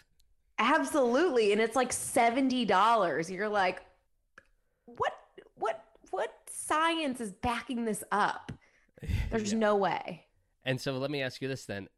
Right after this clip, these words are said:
Speaker 2: Obviously, that is the ideal way that we would do that. Is it the only way that you can identify all of those factors that you just discussed?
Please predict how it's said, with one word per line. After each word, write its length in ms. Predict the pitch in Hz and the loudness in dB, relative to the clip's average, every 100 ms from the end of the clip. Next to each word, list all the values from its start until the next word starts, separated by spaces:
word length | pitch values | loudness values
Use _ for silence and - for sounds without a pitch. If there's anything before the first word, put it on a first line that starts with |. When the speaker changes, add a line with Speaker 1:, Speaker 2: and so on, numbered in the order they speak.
| _ _ | _ _
Speaker 2:
Obviously, 400 | 120 147 151 - 107 | -2 0 0 -4 -4
that 320 | 113 120 113 _ _ | -2 -2 -4 _ _
is 640 | 123 110 107 104 101 - - _ _ _ _ _ | -8 -6 -6 -10 -14 -18 -20 _ _ _ _ _
the 640 | 123 113 107 104 104 95 - _ _ - | -10 -10 -10 -12 -12 -14 -18 _ _ -12
ideal 520 | 110 107 120 131 113 | -10 -8 -4 -2 -2
way 200 | 110 107 | -4 -6
that 120 | 98 | -6
we 80 | 95 | -10
would 140 | 98 101 | -14 -10
do 160 | 104 | -10
that. 240 | 98 92 - | -10 -14 -10
Is 200 | 131 131 | -6 -4
it 180 | 175 - | -6 -4
the 180 | 190 - - | -6 -6 -8
only 360 | 123 143 139 | -6 -4 -6
way 200 | 107 110 | -6 -6
that 100 | 110 | -6
you 100 | 98 110 | -8 -8
can 140 | 123 | -6
identify 600 | 101 95 98 110 110 110 | -6 -8 -8 -8 -6 -6
all 260 | - 101 104 | -6 -8 -8
of 80 | |
those 160 | 101 101 | -10 -14
factors 420 | - 92 - 107 | -14 -14 -12 -10
that 120 | 104 92 | -8 -10
you 100 | 101 | -10
just 240 | 101 - | -12 -10
discussed? 580 | 98 - 92 117 - | -14 -12 -10 -12 -14